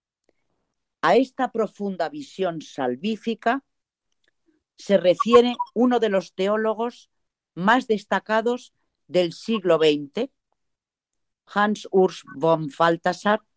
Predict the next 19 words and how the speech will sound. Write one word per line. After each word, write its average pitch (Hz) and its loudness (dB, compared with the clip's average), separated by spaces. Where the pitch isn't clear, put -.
quien, 180 6
relanzando 160 2
la 160 2
figura 165 -2
de 139 -2
San 135 -10
Máximo, 240 -2
define 220 2
su 196 0
pensamiento 185 2
con 175 8
la 165 6
incisiva 175 0
expresión 185 0
liturgia 202 2
cósmica. - 0
En 185 8
el 185 6
centro 160 2